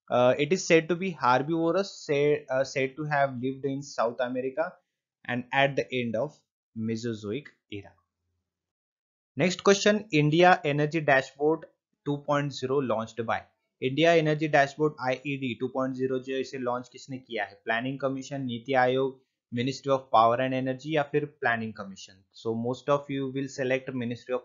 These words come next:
Power and Energy, क्योंकि India's energy dashboard जो है वो इसी से रिलेटेड है ना। लेकिन right answer is नीति आयोग। India's policy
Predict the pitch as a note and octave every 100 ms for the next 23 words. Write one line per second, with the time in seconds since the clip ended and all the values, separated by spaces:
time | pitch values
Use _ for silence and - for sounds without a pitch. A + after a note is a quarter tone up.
0 | - G#2+ A2 A#2 A2+ A2 G2+ G2 - _
1 | _ _ _ - A2+ C3 B2+ B2+ C3+ C3
2 | B2+ B2+ B2+ B2 A#2+ - B2 A#2+ B2+ B2+
3 | B2 C#3 D3 - B2+ A#2+ A2+ G#2 F#2+ F#2
4 | F#2+ G2 C3+ F#3 - _ _ _ B2 C#3+
5 | D3 F2+ - _ - A#2 C#3 C#3+ C#3+ D3
6 | D3+ F3+ - _ _ - A#2+ B2+ B2 B2
7 | - G2 - F#2+ F2+ _ _ _ _ _
8 | _ _ _ _ _ _ _ _ _ _
9 | _ _ _ - D3 E3+ F3+ - D3+ D3+
10 | E3+ -